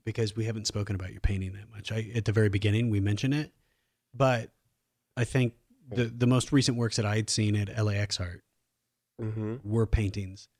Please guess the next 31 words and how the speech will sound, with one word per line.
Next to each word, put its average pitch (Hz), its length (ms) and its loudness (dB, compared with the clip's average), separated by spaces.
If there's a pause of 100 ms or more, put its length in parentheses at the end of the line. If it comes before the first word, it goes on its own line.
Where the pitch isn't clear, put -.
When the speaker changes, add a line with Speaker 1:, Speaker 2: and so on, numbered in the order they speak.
(220)
Speaker 2:
Right. 110 320 -4 (320)
On 113 80 0
Speaker 1:
And 110 300 4
Speaker 2:
s-, - 60 -18 (120)
on 107 120 -4
sales. 101 440 -6 (500)
Speaker 1:
Right. 131 560 4
And 123 220 4
you 135 100 4
can 135 140 4
Speaker 2:
Used. 123 200 2
Speaker 1:
immediate-, 143 400 4
you 143 180 4
immediately 127 440 2
tell 107 220 0
they're 98 120 0
on 95 140 -6
sales, 95 300 -6
by 101 100 -10
the 95 80 -12
way. 101 220 -18 (920)
They're 110 120 2
beautiful 160 320 4
paintings. - 520 0 (240)
Speaker 2:
Thank 107 280 2
you. 95 100 -12 (180)
Thank 107 240 2
you. 90 160 -8 (220)
You 139 100 4
know, 151 160 6
it's, 131 160 -4